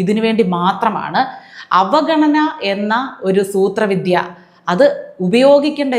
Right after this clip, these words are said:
രീതിയിൽ ഉപയോഗിച്ചെങ്കിൽ മാത്രമേ നമ്മുടെ ജീവിതത്തിൽ വിജയം ഉണ്ടാവുകയുള്ളൂ. അല്ലാതെ എന്തും, എല്ലാം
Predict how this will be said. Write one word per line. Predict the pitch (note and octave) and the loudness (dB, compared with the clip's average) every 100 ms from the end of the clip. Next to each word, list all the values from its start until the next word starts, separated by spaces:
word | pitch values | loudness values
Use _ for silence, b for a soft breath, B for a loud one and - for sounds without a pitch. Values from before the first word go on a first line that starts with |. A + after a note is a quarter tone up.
| G#3 | -2
രീതിയിൽ | G#3+ C4 C#4+ D#4 D#4 F#3 | 0 0 2 2 0 -4
ഉപയോഗിച്ചെങ്കിൽ | F#3 G3 G3+ G#3+ G3+ G3 F3 | -4 -4 -4 -6 -6 -2 -2
മാത്രമേ | F3 G#3 G#3 C#4 D4+ | -2 -4 -4 -4 -4
നമ്മുടെ | E3+ E3+ E3+ | -8 -4 -4
ജീവിതത്തിൽ | D#3+ E3+ F3+ F#3 B3+ F4 B B B D#3+ | -4 -2 -2 2 0 0 B B B -4
വിജയം | F#3+ F#3 A#3 A3+ | 0 4 2 2
ഉണ്ടാവുകയുള്ളൂ. | F3+ F3+ F3+ F3+ F3 D#3+ E3+ A#3+ E3+ | -2 0 0 0 -2 -4 -4 -4 -2
അല്ലാതെ | F3+ F3+ F#3 G#3 G3 | 0 0 0 -2 -2
എന്തും, | A3+ C4+ D4+ B3 G3 G3+ | 0 2 2 2 0 0
എല്ലാം | A#3+ D4+ E4 | 2 2 2